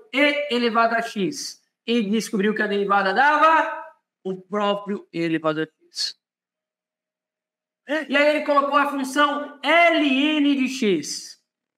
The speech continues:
E descobriu que a derivada, olha o símbolo de derivada aqui, tô colocando de outro jeito só pra você saber que também pode usar ele, deu um sobre x.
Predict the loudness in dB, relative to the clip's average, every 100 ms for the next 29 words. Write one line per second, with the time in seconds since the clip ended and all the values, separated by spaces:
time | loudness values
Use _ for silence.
0 | _ _ _ _ _ _ _ _ _ _
1 | _ _ _ _ _ _ _ _ _ _
2 | _ _ _ _ _ _ _ _ _ _
3 | -16 -12 -4 0 0 0 -2 -2 -4 0
4 | 4 6 4 4 4 4 2 0 -2 -4
5 | -4 -2 0 0 2 0 -2 -4 -4 -2
6 | -2 0 0 0 -2 -2 -2 -2 -2 -2
7 | -2 -2 -6 -4 -4 -4 -4 -6 -6 -6
8 | -6 -6 -2 0 0 0 0 -4 -10 -20
9 | _ -2 2 4 2 -2 -4 -2 -2 -2
10 | -2 -2 -2 -8 _ -8 -6 -6 -12